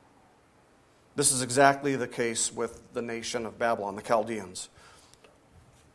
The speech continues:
Why were they growing in number? Why were they strengthening for this invasion of Judah? Because God was raising them up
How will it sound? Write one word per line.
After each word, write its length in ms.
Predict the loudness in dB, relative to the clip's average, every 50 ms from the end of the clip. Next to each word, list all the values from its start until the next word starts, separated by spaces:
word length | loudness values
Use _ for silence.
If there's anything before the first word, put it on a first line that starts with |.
| _ _ _ _ _ _ _ _ 6
Why 180 | 8 10 10 10
were 140 | 8 8
they 120 | 6 6 4
growing 360 | 6 4 6 6 6 4 2
in 100 | 0 0
number? 340 | 0 -2 -2 -2 -6 -6 -8 -10 -2 6
Why 200 | 10 10 10 12
were 180 | 10 8 8 8
they 240 | 8 6 4 2 -2 -4
strengthening 800 | -2 0 4 6 6 6 6 4 4 4 4 4 2 0 -4 -8 -16 -20 -20 -20 -20 -20 _ _ _ _ _ _ _ _ _ _ _ _ _ _ _ _ _ _
for 140 | -2 0 2
this 180 | 2 2 2 2
invasion 520 | -2 -2 0 0 0 0 0 -2 -4 -4
of 100 | -4 -4
Judah? 320 | -4 -4 -2 -2 -2 -4 -6 -10 -18 -20 -20 -20 -20 -20 _ _ _ _ _ _ -20 _ _ _ _ _ -20 -20 _ -20 -20 -20 -20 -14 -10
Because 260 | -6 2 2 2 2 2
God 480 | 2 2 2 2 2 0 -2 -6 -10 -18 -20 -20 _ _ _ _ _ _ _ _ -8
was 200 | -6 -6 -6 -2
raising 380 | -2 -2 -2 -2 -4 -6 -8 -8
them 160 | -8 -6 -4
up 220 | -4 -4 -4 -6